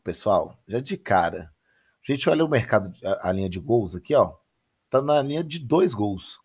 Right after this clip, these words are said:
beleza? Asiáticos, ou seja, se sair, se ficar dois a zero, um a um, é, a aposta é devolvida. Só que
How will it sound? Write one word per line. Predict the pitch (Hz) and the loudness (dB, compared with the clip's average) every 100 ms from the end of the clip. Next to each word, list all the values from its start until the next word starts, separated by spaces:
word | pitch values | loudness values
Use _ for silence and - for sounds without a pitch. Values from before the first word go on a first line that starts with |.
| _ _ _ _ - | _ _ _ _ -6
beleza? | 90 127 165 120 | -2 0 0 0
Asiáticos, | 101 113 95 85 - - 90 | 2 4 4 4 -2 -10 -4
ou | 127 | -2
seja, | - 95 87 92 | -2 -4 -4 -6
se | 147 | -8
sair, | 135 160 139 143 131 _ _ | 0 4 4 2 -4 _ _
se | - 120 | -14 -4
ficar | - 131 | 2 2
dois | 95 117 123 | 4 2 4
a | 104 | 2
zero, | 82 92 120 117 | 2 4 6 6
um | 110 123 | 4 0
a | 90 | -2
um, | 95 127 131 101 - _ _ _ _ _ _ _ _ _ _ _ _ _ _ _ - | -2 0 0 -2 -8 _ _ _ _ _ _ _ _ _ _ _ _ _ _ _ 2
é, | 101 98 - | 4 4 4
a | 101 | 4
aposta | 107 - 110 110 | 4 4 2 2
é | |
devolvida. | 117 123 170 95 95 87 - | 2 2 -2 -2 -8 -8 -8
Só | - 185 | 0 0
que | - 101 85 | 0 -4 -6